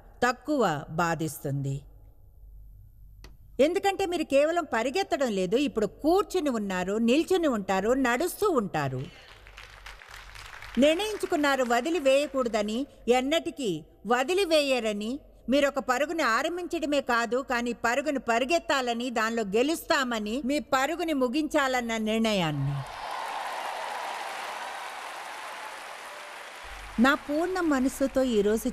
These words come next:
చెప్పడానికి ప్రయత్నించే విషయం ఏమిటంటే, మీ సమస్యలు మిమ్మల్ని పడద్రోసేలా చేయనివ్వకండి. నిజంగా ఈరోజు దేవుని వాక్యం మీకు ఇదే. మీ సమస్యలు మిమ్మల్ని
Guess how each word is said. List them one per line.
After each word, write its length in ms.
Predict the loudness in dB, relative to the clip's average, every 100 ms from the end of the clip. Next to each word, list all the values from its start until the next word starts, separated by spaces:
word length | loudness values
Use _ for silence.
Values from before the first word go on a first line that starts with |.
| -2
చెప్పడానికి 480 | 0 0 0 -2 -4
ప్రయత్నించే 540 | -2 -2 -2 -4 -2
విషయం 300 | -2 -2 -2
ఏమిటంటే, 640 | 0 -2 -2 -4 -2 -6 -6 -16 -20 -20 0 6
మీ 260 | 6 6
సమస్యలు 840 | 2 0 0 -2 -4 -6 -4 -4 -6 -12 -12 4
మిమ్మల్ని 480 | 6 6 4 4 0
పడద్రోసేలా 1040 | 0 0 2 0 2 2 2 0 0 0
చేయనివ్వకండి. 1080 | -2 2 4 4 4 2 0 0 0 0 -4 -8 -20 -20 _ -20 -20 -20 -20 -18 -18 -18 -18 -18 -18 -18 -18 -16 -16 -16 -16 -18 -16 -16 -14 -14 -14 -16 -16 -18 -18 -16 -16 -16 -16 -16 -16 -20 -18 -18 -18 -20 -20 -20 -20 -4 4
నిజంగా 440 | 6 6 4 2
ఈరోజు 520 | 2 0 4 2 2
దేవుని 420 | 0 2 4 2
వాక్యం 460 | 0 0 0 -2 0
మీకు 220 | -2 0
ఇదే. 380 | 0 2 0 0 -10 -2 4
మీ 260 | 4 4
సమస్యలు 720 | 2 2 2 0 2 2 2
మిమ్మల్ని 920 | 2 2 4 6 6 4 0 0 -2